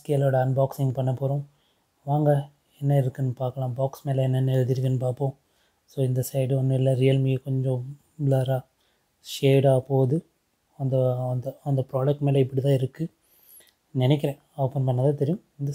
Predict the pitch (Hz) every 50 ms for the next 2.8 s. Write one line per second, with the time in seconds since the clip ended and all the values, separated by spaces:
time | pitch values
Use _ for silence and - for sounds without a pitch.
0 | - - 156 143 147 143 143 147 147 147 139 147 147 143 143 143 143 143 147 151
1 | 147 143 139 151 151 143 139 143 - 165 170 _ _ _ _ _ _ _ _ _
2 | _ _ _ - - 135 143 139 139 139 143 139 139 131 131 135